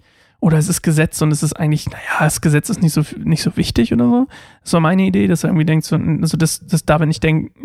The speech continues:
dass das Volk nicht denken soll, dass David irgendwie das Gesetz egal ist oder dass er seinen Sohn über das Gesetz stellt. Weil eigentlich hätte er die Todesstrafe darauf verdient, beziehungsweise laut dem mosaischen Gesetz hätte er die Todesstrafe dafür bekommen müssen, dass er seinen Bruder quasi ermordet hat.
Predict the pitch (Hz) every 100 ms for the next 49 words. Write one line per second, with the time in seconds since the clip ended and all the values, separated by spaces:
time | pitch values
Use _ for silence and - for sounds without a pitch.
0 | 170 - 175 160 - 165 170 151 135 151
1 | 139 143 - 135 135 143 131 147 147 139
2 | - 143 151 151 - 185 160 - - 143
3 | 160 156 151 147 - - - 165 151 -
4 | - 190 214 - _ _ _ _ _ -
5 | - - - - 190 208 202 196 185 -
6 | 160 156 143 147 - 156 160 - - -
7 | - - - 190 - 196 - - 147 -
8 | 156 147 147 143 143 139 - 147 143 -
9 | - 139 - 151 170 151 - - 185 208
10 | - 147 143 - 151 147 - - 202 143
11 | - - 165 - - - _ _ _ _
12 | _ - 196 185 170 - 160 - - -
13 | 202 226 214 196 214 202 - -